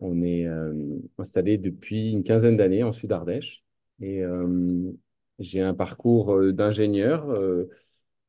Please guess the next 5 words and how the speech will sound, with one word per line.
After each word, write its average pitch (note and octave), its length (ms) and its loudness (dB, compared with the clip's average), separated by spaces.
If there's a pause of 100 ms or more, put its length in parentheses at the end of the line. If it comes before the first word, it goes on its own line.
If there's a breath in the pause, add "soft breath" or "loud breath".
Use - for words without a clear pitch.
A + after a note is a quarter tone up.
(140)
avec, F2 380 -6
euh, F2 460 -4 (640)
une F2 200 -14
forte, - 320 -12
euh, E2 440 -4